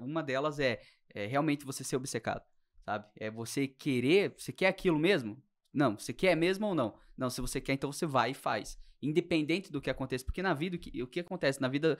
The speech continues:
muitas vezes, vai surgir vários obstáculos, entende? Só que o único responsável é você. Então, é o que você vai fazer em relação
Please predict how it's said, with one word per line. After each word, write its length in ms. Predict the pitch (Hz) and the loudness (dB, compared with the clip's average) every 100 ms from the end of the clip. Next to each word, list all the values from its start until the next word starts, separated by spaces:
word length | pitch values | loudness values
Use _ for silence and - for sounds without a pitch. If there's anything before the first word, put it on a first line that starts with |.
| - - | -4 -6
muitas 280 | 139 160 143 | 6 8 10
vezes, 240 | 151 160 | 10 10
vai 180 | 156 180 | 10 10
surgir 480 | - 180 143 180 - - _ - | 10 2 2 0 -2 -16 _ -2
vários 340 | 127 147 135 | 8 8 8
obstáculos, 640 | 123 - 113 104 - - - - _ - | 2 0 0 0 -4 -16 -20 -20 _ -10
entende? 260 | 147 131 135 | -4 -2 0
Só 100 | 139 | 0
que 380 | - 156 117 - - | 4 2 2 -4 0
o 60 | |
único 240 | 147 214 226 | 2 4 2
responsável 440 | 208 190 180 175 | 2 -2 -2 -2
é 40 | |
você. 320 | 185 202 170 - _ _ - | -2 -4 -6 -8 _ _ -8
Então, 180 | 113 143 | 4 10
é 60 | |
o 80 | 143 | 10
que 220 | - 226 | 10 6
você 260 | 262 262 220 | 6 6 6
vai 140 | 180 | 6
fazer 360 | - 196 156 147 | 6 4 2 2
em 80 | 190 | 0
relação 540 | 185 175 - 139 143 | -2 -2 -2 -2 -2